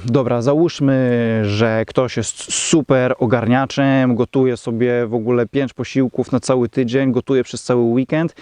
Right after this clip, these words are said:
ma te, e, dwadzieścia pięć posiłków na cały tydzień roboczy, one są zbilansowane, zdrowe, e, i jest spoko.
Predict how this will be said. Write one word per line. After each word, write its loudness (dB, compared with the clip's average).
ma 0
te, -2
e, -4
dwadzieścia -2
pięć -2
posiłków -2
na 0
cały 0
tydzień -2
roboczy, 0
one 2
są -2
zbilansowane, 0
zdrowe, 0
e, 2
i 0
jest 0
spoko. -4